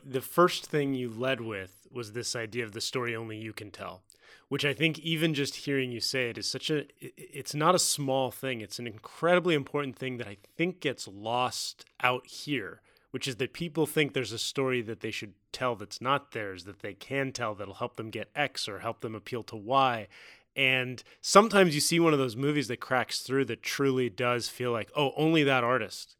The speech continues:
could have told that story." Where did the idea to build the mission around that come from? Where did that begin? And is it hard to continue to champion that year after year? 'Cause there's so many demands on, "Here's what you should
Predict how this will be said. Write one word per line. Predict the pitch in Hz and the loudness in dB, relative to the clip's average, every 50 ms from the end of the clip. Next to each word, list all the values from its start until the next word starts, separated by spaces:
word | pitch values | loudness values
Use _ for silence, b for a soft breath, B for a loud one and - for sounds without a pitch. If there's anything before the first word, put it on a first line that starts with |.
| _ | _
could | - - 107 | -14 -12 -12
have | 98 - | -12 -10
told | - - 110 95 | -8 -10 -8 -8
that | 104 98 92 | -8 -8 -6
story." | - - - 123 110 104 98 - B B B B B B | -8 -8 -8 -8 -10 -10 -12 -14 B B B B B B
Where | B 120 127 131 139 165 190 214 214 190 160 151 143 147 165 - - | B -8 -2 4 8 8 10 10 10 10 8 6 4 0 -6 -14 -10
did | - 139 123 | -8 -8 -6
the | 110 131 127 127 | -4 -2 -2 0
idea | 123 120 117 110 101 - 131 135 135 135 120 107 101 101 98 95 _ _ | -2 -2 -4 -6 -8 -6 -2 2 2 2 2 0 -4 -8 -10 -12 _ _
to | - - 117 | -14 -14 -10
build | 104 127 139 131 131 110 101 | -4 -2 -2 -2 -2 -4 -8
the | 120 110 | -10 -8
mission | 110 117 131 127 - - - 113 104 98 92 _ _ - | -6 -4 -4 -2 -2 -2 -4 -6 -8 -10 -14 _ _ -12
around | 117 107 110 113 113 110 110 104 95 | -8 -4 0 0 0 0 0 -2 -4
that | 101 113 110 104 92 82 80 _ - | -2 0 0 0 -2 -6 -10 _ -18
come | - - 113 104 | -16 -16 -16 -16
from? | - - - - | -16 -16 -8 0
Where | 123 147 170 | 2 4 4
did | 208 180 160 | 4 4 4
that | 143 135 131 123 _ _ _ _ | 4 4 2 0 _ _ _ _
begin? | - 120 104 90 131 127 117 104 | -12 -10 -6 -2 -2 -2 -2 -2
And | 98 98 101 B B B B B | -6 -10 -12 B B B B B
is | B 143 117 | B 0 0
it | 139 - | 0 -2
hard | - - - 151 151 165 156 156 | -2 2 6 8 8 8 6 2
to | - | -4
continue | - - 113 107 - - 147 143 135 | -6 -6 -8 -8 -6 -4 -4 -2 -2
to | 117 | -4
champion | 98 - - - 143 143 147 135 - 123 113 107 98 98 | -4 -4 -4 -2 0 0 -2 -2 -4 -6 -6 -6 -6 -6
that | 101 98 95 98 104 | -8 -8 -8 -8 -8
year | 110 107 104 101 | -6 -4 -2 -2
after | 101 95 92 - - 104 | -2 -4 -6 -8 -12 -12
year? | 92 95 120 127 120 101 | -6 -2 -2 0 -2 -2
'Cause | - 113 107 | -6 -10 -10
there's | 110 113 - | -8 -8 -4
so | - - 165 175 | 2 4 6 6
many | 175 160 147 143 151 160 160 147 127 | 6 6 4 4 4 6 4 4 0
demands | 107 123 117 110 110 123 143 156 147 123 110 107 107 98 98 | 0 -4 -6 -4 0 4 4 4 4 4 0 -2 -6 -6 -8
on, | 123 113 110 107 104 101 98 - B B B B B | -6 -4 -4 -4 -4 -6 -8 -12 B B B B B
"Here's | - 165 165 151 120 | 6 8 8 8 6
what | 123 110 107 110 135 147 147 139 | 0 -4 0 4 6 6 6 4
you | 139 120 | -2 -4
should | - - 117 98 92 | -4 -6 -6 -8 -12